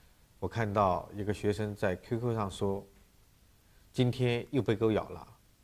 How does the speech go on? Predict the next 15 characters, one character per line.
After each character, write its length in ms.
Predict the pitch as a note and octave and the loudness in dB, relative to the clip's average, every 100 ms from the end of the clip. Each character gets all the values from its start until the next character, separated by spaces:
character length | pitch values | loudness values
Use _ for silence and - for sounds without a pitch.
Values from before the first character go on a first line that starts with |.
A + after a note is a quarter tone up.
| _ - - | _ -20 -6
而 140 | G2 | -4
且 140 | G#2 G2 | -2 -2
是 120 | G2 | -2
第 180 | A2 G#2 | 0 0
二 160 | F#2 | 0
次。 240 | F2+ - - _ _ _ _ - _ - _ - _ _ _ - _ _ - | -4 -14 -20 _ _ _ _ -20 _ -20 _ -20 _ _ _ -20 _ _ -6
像 240 | - C#3+ | 2 6
这 80 | A#2+ | 8
样 120 | C#3+ | 6
活 240 | A#2+ - B2+ | 6 4 4
生 160 | D3+ | 4
生 140 | C#3+ C#3 | 2 2
的 80 | A2+ | 4
例 220 | A2 F#2 | 4 2
子， 160 | E2+ | -2